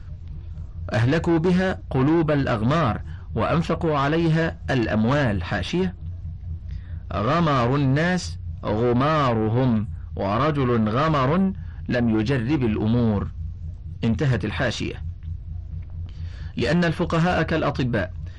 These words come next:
والنفقة في ثمن الدواء صعبة، والنفقة على هؤلاء كالنفقة على المغنيات، وبغضهم الفقهاء أكبر الزندقة، لأن الفقهاء يحضرونهم بفتاويهم عن ضلالهم وفسقهم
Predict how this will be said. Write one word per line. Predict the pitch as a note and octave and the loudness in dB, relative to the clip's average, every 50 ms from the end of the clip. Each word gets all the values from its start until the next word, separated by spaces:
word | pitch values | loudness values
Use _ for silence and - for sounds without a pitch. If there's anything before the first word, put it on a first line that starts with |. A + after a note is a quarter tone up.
| - - - | -10 -8 -2
والنفقة | G#2 A2 A#2 B2 C#3+ E3+ E3+ F3 E3 D#3+ F3 D#3+ C3 | 0 2 2 4 2 2 2 0 0 0 0 0 0
في | C3 - C3 A#2 | 0 0 -2 -2
ثمن | - - F3 F3 E3 D#3 | 0 0 0 2 2 2
الدواء | C#3+ B2+ C3 C3 C#3 D3+ D#3+ D#3+ - - | 0 2 2 2 2 4 2 0 0 -4
صعبة، | - - E3+ D3+ A#2 G#2+ G#2 G#2 - - - - - - - - - | -4 -4 -2 -2 0 0 -2 -2 -2 -4 -8 -10 -10 -12 -12 -8 -2
والنفقة | - G2 G#2 A#2 D3+ E3+ - C3+ - - G2+ F#2+ - | 0 2 2 2 2 2 0 -2 -2 -2 -4 -4 -4
على | G2+ G#2+ A#2+ B2+ B2 | -2 -2 0 2 2
هؤلاء | A#2+ B2 B2 - - B2 C3 D#3 F3 F3 - - - - - - | 2 2 2 2 2 2 2 2 0 0 -2 -6 -10 -10 -8 -2
كالنفقة | - A#2+ A#2 A2+ C#3+ E3 - C#3+ C3+ - D3+ C#3 - B2+ A2+ | 0 0 2 2 2 2 0 -2 -2 0 -2 -2 0 0 0
على | A#2 D3 C3+ A#2 | 2 2 2 2
المغنيات، | A2+ A2 A2+ G#2+ A2 A#2+ A2+ G#2+ A2 B2+ C#3+ C#3 G#2+ - - - - - - - - - - - - - - - - - | 2 2 2 2 2 2 2 4 4 4 2 2 0 -2 -4 -10 -12 -12 -12 -12 -10 -12 -12 -12 -10 -10 -10 -10 -6 -2
وبغضهم | - G#2 G#2 A2 C3+ D#3+ D#3+ C3+ A#2+ A#2 C#3+ F3+ F3+ D3 D3+ D3+ D3+ D3+ E3+ | 0 0 2 2 2 2 2 2 0 2 2 4 4 4 4 2 2 2 2
الفقهاء | F3 D#3 C3 D3+ C#3 - D3+ C#3 C#3 D#3 E3+ F3+ - - - - - - - | 2 2 0 -2 -2 0 0 2 2 2 2 0 -2 -4 -10 -12 -10 -6 -4
أكبر | - D#3 D#3 - - B2+ B2+ C3 A#2+ | -2 -2 -2 -2 -2 0 0 2 2
الزندقة، | A2+ G#2+ G#2 A2+ G#2+ A2 A#2+ D3+ - - A2 - - - - - - - - - | 0 0 0 0 2 2 2 0 0 0 -4 -4 -4 -8 -10 -10 -8 -8 -6 -4
لأن | - G2 - - D3+ E3 D#3+ D3+ D3 | -4 -2 0 0 2 2 2 2 2
الفقهاء | C3+ B2 A2+ G#2+ G2+ - D#3+ D#3 - C#3+ C3 C#3+ D#3+ E3+ F3 - - - - - - | 2 2 2 0 0 0 -2 -2 0 0 2 2 2 2 0 -2 -6 -10 -12 -6 -2
يحضرونهم | - A#2+ A2+ A#2 A#2+ A#2+ C3 D#3 F3+ F3+ E3 D#3+ D3+ C#3 C3 A#2+ | 0 0 0 0 0 2 2 4 4 4 4 4 4 4 4 2
بفتاويهم | A#2+ C#3+ C3+ C3+ B2 B2+ D3 B2 A#2 C#3 D#3+ E3 D3 C#3 B2 A2 | 2 2 2 0 0 0 2 2 2 4 4 4 4 2 2 2
عن | A#2 B2+ C3 A2+ | 2 2 2 2
ضلالهم | A2+ A#2 B2+ D3 D3+ C3+ B2+ A#2+ A2+ A2 G#2+ G#2 | 2 2 2 2 2 2 2 2 2 2 2 2
وفسقهم | G2+ G2+ - D3+ - - - B2 A2+ A#2 A2 G2+ F#2+ F2 | 0 0 -2 -4 -4 -2 -2 0 2 2 2 2 0 -2